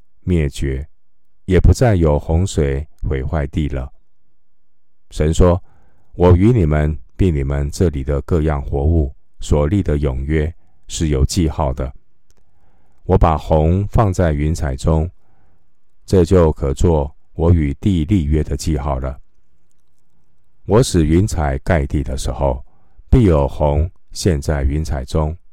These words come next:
我便纪念我与你们和各样有血肉的活物所立的约，水就再不泛滥，毁坏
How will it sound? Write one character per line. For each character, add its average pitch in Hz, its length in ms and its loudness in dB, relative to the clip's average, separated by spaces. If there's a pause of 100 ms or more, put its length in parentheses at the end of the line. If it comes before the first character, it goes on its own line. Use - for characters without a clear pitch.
(440)
我 - 160 0
便 90 180 4
纪 87 220 -2
念 80 320 -2 (540)
我 76 260 2
与 87 160 2
你 82 100 0
们 71 320 -4 (220)
和 82 180 0
各 104 220 2
样 87 260 2 (200)
有 80 240 4
血 67 260 2
肉 82 180 2
的 71 140 0
活 71 220 0
物 78 280 2 (200)
所 - 240 -2
立 76 160 -2
的 69 160 -2
约， 71 260 0 (800)
水 73 460 -2 (540)
就 95 180 4
再 78 340 0 (120)
不 - 120 4
泛 76 300 -2
滥， 69 240 -4 (640)
毁 71 240 0
坏 73 340 -2